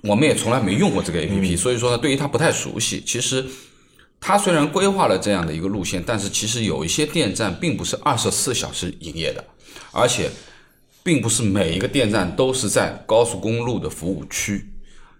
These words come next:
Speaker 1: 啊，那么原本因为他刚刚开始，就杨磊他跑的这段时间，后面我们再说的，就是说前两个都是在服务区嘛，那么就是他认为一直是在服务区的这个换电。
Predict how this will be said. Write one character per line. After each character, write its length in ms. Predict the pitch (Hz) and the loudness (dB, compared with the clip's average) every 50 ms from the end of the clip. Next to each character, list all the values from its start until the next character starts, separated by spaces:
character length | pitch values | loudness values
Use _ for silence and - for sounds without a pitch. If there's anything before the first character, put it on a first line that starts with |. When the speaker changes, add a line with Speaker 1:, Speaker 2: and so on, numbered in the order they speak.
| _ | _
Speaker 1:
啊， 180 | - 78 82 - - - | -6 -6 -6 -6 -4 -4
那 60 | 127 | -2
么 100 | 120 110 | 0 2
原 300 | 104 104 110 - 208 190 | 2 4 4 4 4 4
本 420 | 139 107 98 101 101 101 101 - - | 4 2 4 4 2 0 0 -2 0
因 120 | 143 151 | 0 2
为 120 | 160 143 - - - - - | 2 2 0 -2 -10 -14 -8
他 140 | - - 156 | -2 0 2
刚 120 | 185 170 | 4 4
刚 80 | 185 190 | 2 2
开 160 | - 185 175 | 2 2 0
始， 160 | 165 - - | 0 0 0
就 140 | - 113 107 | 0 0 2
杨 160 | 104 120 156 | 2 2 2
磊 80 | 127 107 | 2 2
他 140 | 113 139 | 0 -2
跑 200 | - - - - | -4 -2 -2 -2
的 120 | 78 92 101 | 0 0 0
这 100 | 117 135 | -2 0
段 160 | 117 110 101 | 0 0 -2
时 100 | 101 101 | 0 0
间， 80 | 101 107 | -2 0
后 140 | 104 127 | 0 0
面 100 | 110 107 | 0 2
我 60 | 98 85 | 0 0
们 100 | 76 80 | 0 0
再 120 | 98 95 | 0 0
说 200 | - - 110 110 | 0 -2 -2 -2
的， 80 | 95 87 | -2 -2
就 140 | 85 95 | -4 -4
是 60 | 85 - | -4 -4
说 100 | 98 92 | -4 -4
前 300 | - - - 120 147 170 | -2 -2 0 2 2 2
两 120 | 117 87 | 2 2
个 80 | 98 107 | 0 0
都 140 | - 196 | 0 0
是 100 | 208 156 | 0 2
在 140 | 117 123 104 | 4 4 4
服 160 | - - - | 2 2 -2
务 60 | 87 - | -6 -6
区 160 | - - 95 | -4 -4 -4
嘛， 160 | 90 - - - - - - - - - - - - - - - - - _ | -4 -4 -6 -8 -18 -20 -20 -20 -20 -20 -20 -20 -20 -20 -20 -20 -20 -20 _
那 100 | - 113 | -6 -2
么 80 | 113 113 | -2 0
就 160 | 113 147 147 | 0 0 0
是 120 | - - 110 | 0 -2 -2
他 160 | - 123 131 | 0 2 4
认 180 | 165 156 127 | 4 4 4
为 80 | 107 - | 4 2
一 80 | - 98 | 0 0
直 140 | - 110 | 0 0
是 120 | 107 104 107 | 0 0 2
在 140 | 104 117 98 | 4 2 2
服 180 | - - 87 | 2 0 -2
务 80 | 104 113 | -2 0
区 160 | 110 - 95 | 0 0 0
的 120 | 95 95 | 0 0
这 120 | 85 90 87 | 0 0 -2
个 80 | 76 | -2
换 240 | 78 101 104 92 80 78 | 0 0 0 0 -2 -2
电。 200 | 92 80 69 | -4 -6 -6